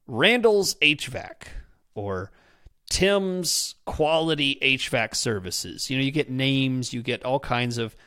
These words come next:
made-up terms like Lighthouse H vac or Premium H vac.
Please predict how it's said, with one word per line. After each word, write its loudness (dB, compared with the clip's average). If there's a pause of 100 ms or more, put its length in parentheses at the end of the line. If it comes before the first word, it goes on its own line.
(160)
made-up 0
terms -4
like -10
Lighthouse -4
H -6
vac -14
or -12 (340)
Premium 0
H -2
vac. -12